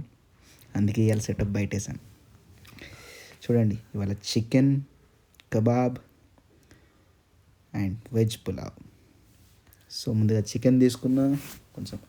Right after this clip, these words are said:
అల్లం వెల్లిపాయ పేస్ట్ వేసి దాంట్లో కొంచెం అంత నిమ్మకాయ పిండుకుంటున్నాం. ఎంతైనా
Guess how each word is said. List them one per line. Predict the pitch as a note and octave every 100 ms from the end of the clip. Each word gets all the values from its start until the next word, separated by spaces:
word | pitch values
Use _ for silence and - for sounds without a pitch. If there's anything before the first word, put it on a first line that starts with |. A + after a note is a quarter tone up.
| _ -
అల్లం | A2+ A#2
వెల్లిపాయ | A#2 A2+ A#2 A2+ A2+
పేస్ట్ | A2 -
వేసి | A2+ A2+ A2+ A2+ - _ _ - - _ _ _ A2+
దాంట్లో | G#2 G2+ G2+
కొంచెం | G2+ G2+ G2+
అంత | G2+ G2
నిమ్మకాయ | A2 A2+ A#2 A2+
పిండుకుంటున్నాం. | A2 A2 A2+ A2+ A#2 D#3+ - - - _ _ - - - - - _ - - - _ _ _ _ _ _ _ - _ _ - - - - _ -
ఎంతైనా | A2+ A2+ A2